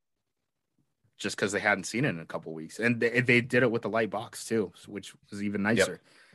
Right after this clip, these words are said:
Speaker 1: You know, they, they were out there real early with the dime stuff. Like, that
Speaker 2: Mm-hmm.
Speaker 1: first, that first third down was, like, third and, like, five or something like that. Third and five, third and six. And they were out there with three safeties almost immediately.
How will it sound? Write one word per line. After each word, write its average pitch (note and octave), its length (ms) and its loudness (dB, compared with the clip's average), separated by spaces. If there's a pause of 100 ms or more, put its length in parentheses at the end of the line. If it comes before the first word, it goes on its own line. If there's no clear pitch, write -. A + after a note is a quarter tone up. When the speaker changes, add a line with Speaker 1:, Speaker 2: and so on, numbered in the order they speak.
(100)
Speaker 1:
You A#2 40 0
know, A2+ 100 8
they, C3 180 10
they B2 180 6
were C3 140 8
out B2 200 6
there A2 280 6 (340)
real C3 320 8
early A#2+ 320 4
with G2+ 180 -8
the G2 100 -2
dime G2 340 2
stuff. - 460 -10
Like, F2+ 420 -4
that - 220 6
Speaker 2:
Mm-hmm. G#2 80 -4
Speaker 1:
first, A#2+ 420 4 (480)
that C#3 220 4
first D3 240 2
third B2 180 6
down A#2+ 280 6
was, G#2 160 -4
like, F#2 300 -6
third A2 260 4
and, F2+ 340 0 (800)
like, F2 160 -4
five G#2 760 0
or B2 60 -4
something D3 300 0
like C#3+ 200 0
that. C#3 320 -4
Third A2 160 0
and G2 120 0
five, G2+ 240 0
third A2+ 180 -2
and F#2+ 100 -4
six. - 400 -4 (360)
And A#2 80 2
they B2+ 100 10
were A#2+ 100 10
out A#2 140 6
there A#2 120 6
with G2+ 140 -2
three G#2+ 140 -2
safeties G#2+ 420 -2
almost G2 280 -4
immediately. F2 580 -6